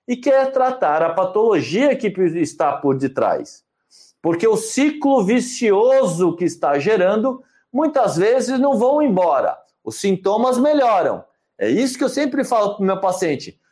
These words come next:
Continue com o tratamento. Continuem fazendo as terapias. Por quê?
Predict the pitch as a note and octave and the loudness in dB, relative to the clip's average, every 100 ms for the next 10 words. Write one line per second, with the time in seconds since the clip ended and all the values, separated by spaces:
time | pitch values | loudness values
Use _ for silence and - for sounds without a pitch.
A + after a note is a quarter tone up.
0 | _ - C4 - D4 B3 C4+ D#4+ E4 E4 | _ -4 -2 0 0 2 2 2 2 2
1 | D4+ - C4+ B3+ A3+ A3 G#3 F3 C#3 G#2 | 0 0 -2 0 -2 0 -2 -2 -4 -4
2 | - - _ _ _ _ A3 C4 D4 C4 | -10 -20 _ _ _ _ -2 0 0 -2
3 | - C4 B3+ D4 D#4+ D#4+ D#4 C#4+ B3+ A#3 | -2 0 2 2 2 2 2 0 0 -2
4 | G3 G#3+ G3+ G3 G3 F3+ - D3 G#2 D#2 | 0 0 -2 -2 -2 -2 0 0 0 -2
5 | - _ _ - C#4 - G#3 D3+ - | -10 _ _ -4 -2 0 0 0 -2